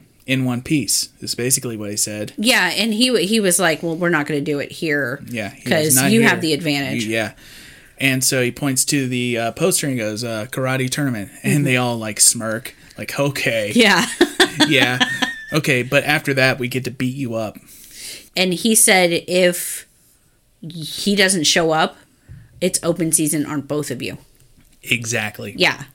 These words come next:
Speaker 2: <laughs>
Speaker 1: And then he and Miyagi negotiates one more thing. Don't touch the boy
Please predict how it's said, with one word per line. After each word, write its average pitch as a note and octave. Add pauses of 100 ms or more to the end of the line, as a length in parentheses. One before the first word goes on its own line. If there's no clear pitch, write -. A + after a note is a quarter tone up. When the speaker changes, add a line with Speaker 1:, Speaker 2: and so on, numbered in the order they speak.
(120)
Speaker 2:
<laughs> -
Speaker 1:
And C#3
then C#3
he C#3+
and C#3
Miyagi C3
negotiates C3
one C3
more C3
thing. A2+ (640)
Don't B2
touch C3+
the D#3+
boy C3+